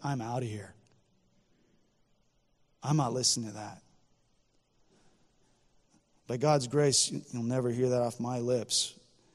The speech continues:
And we'll proclaim the word of God, but you need to know what the word of God says so that you can recognize the counterfeit. In verse thirty-one, it says, "Therefore, watch and remember that for three years I did not cease to warn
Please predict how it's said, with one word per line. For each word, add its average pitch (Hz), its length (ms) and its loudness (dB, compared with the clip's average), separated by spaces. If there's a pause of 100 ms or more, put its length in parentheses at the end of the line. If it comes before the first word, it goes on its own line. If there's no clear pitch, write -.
(180)
And 120 80 -6
we'll 127 100 0
proclaim 151 520 0
the 135 60 0
word 123 220 2
of 113 120 -8
God, 123 340 -2
but 127 120 -4
you 139 140 -2
need 151 160 2
to - 100 -2
know 127 180 -2
what 127 160 -4
the 127 60 -2
word 120 220 -2
of 110 100 -6
God 113 240 -4
says 120 320 0
so - 100 0
that 117 80 -6
you 123 140 -6
can 113 200 -8
recognize 117 560 -4
the - 60 -8
counterfeit. 107 640 -10 (1200)
In 156 80 4
verse 202 260 12
thirty-one, 185 480 12
it 170 80 8
says, 175 260 10
"Therefore, 185 400 12
watch 180 360 10
and 196 100 8
remember 180 440 10
that 175 160 10
for 175 120 8
three 240 460 8
years 196 560 10
I 190 200 8
did 170 200 8
not 208 280 10
cease 226 480 10
to 185 140 6
warn 254 560 10